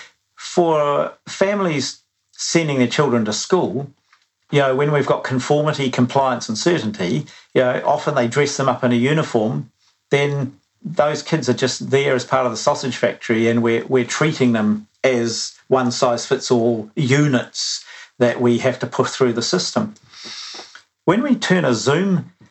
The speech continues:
meeting or Teams or whatever, the Google Meet or whatever we want to use, and, um, we, we make a call into a student in their home,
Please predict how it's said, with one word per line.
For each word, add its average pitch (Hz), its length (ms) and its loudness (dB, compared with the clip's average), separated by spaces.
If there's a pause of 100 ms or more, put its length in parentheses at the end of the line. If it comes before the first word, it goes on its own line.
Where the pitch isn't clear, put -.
(260)
meeting 131 460 2
or 151 400 0
Teams 139 500 0
or 123 100 4
whatever, 120 280 2
the 110 200 -2
Google 127 340 0
Meet 127 280 0
or 117 60 -2
whatever 131 280 0
we 127 60 4
want 123 200 0
to 120 100 0
use, 113 260 0 (540)
and, 147 400 0
um, 147 420 -2 (840)
we, 143 300 2
we 143 200 2
make 147 240 0
a 127 80 0
call 139 560 0
into 139 580 2
a 110 80 -2
student 127 600 0
in 131 100 2
their 110 140 2
home, 127 640 -2